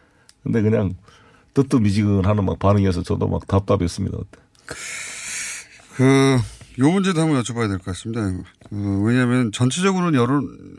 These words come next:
Speaker 2: 언론에서는 아직은, 어, 양강구도로 자꾸 설명하고 있고.
Speaker 1: 예.
Speaker 2: 예. 근데
Speaker 1: <laughs> 양강구도.
Speaker 2: <laughs> 예, 양강구도 중에.
Speaker 1: 저도 양강구도 보고 있습니다.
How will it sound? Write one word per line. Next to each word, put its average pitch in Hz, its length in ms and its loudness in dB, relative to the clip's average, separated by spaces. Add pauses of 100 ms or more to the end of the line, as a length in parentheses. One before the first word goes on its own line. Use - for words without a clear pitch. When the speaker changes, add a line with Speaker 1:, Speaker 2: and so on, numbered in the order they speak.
Speaker 2:
언론에서는 127 600 0
아직은, 123 400 0 (840)
어, 101 760 2 (1000)
양강구도로 156 680 4
자꾸 107 200 -6
설명하고 127 480 2
있고. 87 480 -6 (200)
Speaker 1:
예. 98 60 0
Speaker 2:
예. 80 360 -2
근데 127 380 2 (420)
Speaker 1:
<laughs> - 1600 -4
양강구도. 113 720 0
Speaker 2:
<laughs> 135 80 -4
예, 127 180 2
양강구도 147 640 0
중에. 135 380 0 (140)
Speaker 1:
저도 117 240 -2
양강구도 117 400 0 (240)
보고 - 160 2
있습니다. 147 300 -2